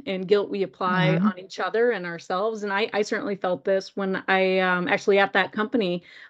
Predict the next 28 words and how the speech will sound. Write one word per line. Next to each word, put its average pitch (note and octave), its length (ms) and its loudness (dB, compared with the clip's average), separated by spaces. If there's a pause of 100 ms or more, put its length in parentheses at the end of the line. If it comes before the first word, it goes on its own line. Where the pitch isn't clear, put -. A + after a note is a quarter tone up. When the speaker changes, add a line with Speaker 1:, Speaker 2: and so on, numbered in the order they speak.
(100)
Speaker 1:
um, F#3 440 0
I F#3+ 100 0
had F#3+ 200 0
my F#3 100 0
daughter F3 320 2
shortly F#3+ 340 2
before F3+ 360 0
I E3+ 80 2
started F3 500 2
there, F3+ 440 0
and F3 440 0
I F#3 60 6
wanted F#3 320 2
to F3 180 4 (300)
leave G#3 240 4
to G3+ 60 4
pick G3 180 2
her F#3 160 4
up - 120 -2
from, F3 300 -2
from E3+ 260 -2
preschool B3 640 6
every G#3 240 6
day. G3 540 4
And F#3 400 -2
I F#3+ 140 0
started, F#3+ 560 4
uh, F3 200 2